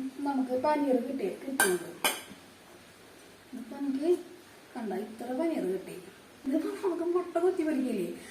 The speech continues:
അതുപോലത്തെ നല്ലൊരു കറി ഉണ്ടാക്കാം നമുക്ക്.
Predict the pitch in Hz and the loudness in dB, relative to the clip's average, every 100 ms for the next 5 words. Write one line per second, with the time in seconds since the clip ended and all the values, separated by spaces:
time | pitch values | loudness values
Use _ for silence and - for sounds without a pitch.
0 | - - 269 269 294 294 294 349 339 294 | -10 0 2 2 2 2 6 8 6 4
1 | 294 311 392 339 330 339 302 226 254 254 | 2 6 8 8 8 6 6 2 0 0
2 | 208 208 196 180 - - | 0 -2 -2 -2 -4 -12